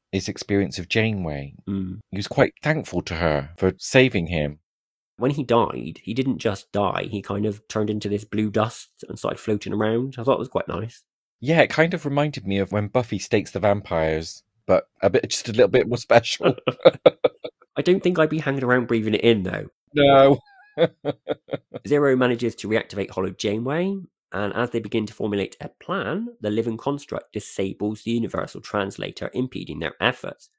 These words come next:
Speaker 2: Absolutely brilliant.
Speaker 1: I didn't even think that that would happen. I was impressed.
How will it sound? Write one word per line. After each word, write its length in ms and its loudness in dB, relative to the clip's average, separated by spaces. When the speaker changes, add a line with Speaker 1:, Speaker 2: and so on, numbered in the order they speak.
Speaker 2:
Absolutely 600 -4
brilliant. 580 -2
Speaker 1:
I 120 4
didn't 240 -4
even 240 -4
think 380 -4
that 180 -4
that 160 6
would 120 -4
happen. 500 -4
I 60 4
was 140 2
impressed. 640 -2